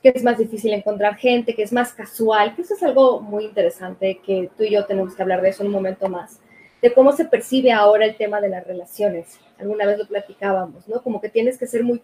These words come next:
cool con esto, no lo puedes ver como algo, eh, más intenso, porque entonces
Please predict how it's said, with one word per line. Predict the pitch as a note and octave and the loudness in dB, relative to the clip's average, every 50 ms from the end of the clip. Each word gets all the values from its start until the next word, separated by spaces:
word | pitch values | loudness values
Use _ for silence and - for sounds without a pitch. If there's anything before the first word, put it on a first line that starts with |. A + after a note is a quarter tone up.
| _ - | _ 2
cool | B3+ B3+ B3+ B3 B3+ | 4 4 4 4 2
con | - A3 G#3+ | -2 -4 -2
esto, | A3 A#3 A#3+ - - - G#3+ G3 - - _ _ _ _ _ _ _ _ - | -2 -2 -4 -4 -4 -4 -2 -2 -4 -6 _ _ _ _ _ _ _ _ 6
no | B3 C4 | 8 8
lo | C4 C4 B3+ | 8 10 10
puedes | C4 B3+ B3+ B3 A#3 A3+ | 12 12 12 12 10 6
ver | A#3 A3+ A3+ | 2 0 0
como | A#3+ A3 A3 A3+ A3+ | 0 0 2 4 4
algo, | A3 A3 G#3+ G#3+ A3 A3+ A3 G#3+ G#3+ - _ _ _ _ _ _ _ G#3+ | 4 4 4 4 4 4 2 2 -2 -6 _ _ _ _ _ _ _ 2
eh, | G#3+ G#3 G3+ G3+ G3 G3 G3 G3 F#3 - - - _ _ - | 2 4 4 4 4 4 4 4 2 0 -2 -6 _ _ -6
más | B3 B3+ B3+ B3+ B3+ - | 2 4 4 4 4 2
intenso, | C#4 C4+ C4+ C4+ D4 C4+ C4 D4 C#4 | -2 -2 2 4 4 4 4 4 0
porque | A3+ G#3 G3 G#3 | 0 -2 -4 -4
entonces | G3 G#3+ G#3+ A3 A#3 A#3+ A#3 - - | -4 -6 -4 -2 -2 -2 -2 -4 -12